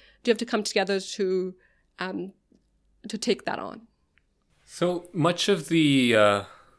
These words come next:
Speaker 2: liberal press, uh, of course, has been up in arms since Doug Ford was elected the leader of the party and then eventually went on to win. The Globe and Mail, for instance,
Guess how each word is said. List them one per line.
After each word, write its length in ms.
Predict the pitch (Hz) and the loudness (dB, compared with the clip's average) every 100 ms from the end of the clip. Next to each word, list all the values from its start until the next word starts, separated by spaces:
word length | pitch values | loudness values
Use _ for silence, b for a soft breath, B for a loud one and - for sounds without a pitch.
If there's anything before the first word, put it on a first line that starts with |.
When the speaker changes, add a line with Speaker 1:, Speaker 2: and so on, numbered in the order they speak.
| B | B
Speaker 2:
liberal 440 | 113 123 131 131 | -2 0 4 4
press, 680 | 107 - 101 98 - - - - | 2 2 2 2 -2 -10 -12 -8
uh, 40 | |
of 400 | 101 95 101 - | -6 -6 -8 -10
course, 320 | - 101 95 | -4 -4 -4
has 180 | - 95 | -6 -8
been 180 | - 98 | -8 -8
up 180 | 95 - | -8 -8
in 80 | 98 | -8
arms 560 | 92 95 95 - - - | -4 -6 -6 -14 -18 -20
since 680 | - - 101 92 - - - - | -16 -10 -8 -8 -12 -14 -14 -8
Doug 220 | 92 90 | -8 -8
Ford 360 | - 92 87 - _ | -10 -8 -10 -16 _
was 220 | 90 90 | -10 -10
elected 480 | 92 87 92 - 92 | -8 -8 -8 -8 -12
the 60 | 92 | -10
leader 320 | 95 90 90 | -10 -10 -10
of 80 | 90 | -10
the 80 | |
party 400 | 87 98 98 92 | -12 -6 -4 -4
and 100 | 90 | -8
then 100 | 90 | -12
eventually 440 | 87 90 90 95 90 | -14 -14 -14 -14 -14
went 160 | 90 | -14
on 120 | 90 90 | -16 -16
to 100 | 92 | -16
win. 220 | 92 92 _ b _ - | -14 -16 _ b _ -18
The 240 | 117 107 | -10 -10
Globe 300 | 101 113 104 | -6 -4 -4
and 100 | 101 | -4
Mail, 220 | 98 101 | -4 -6
for 180 | 101 98 | -6 -10
instance, 460 | 92 - 92 - | -10 -12 -14 -14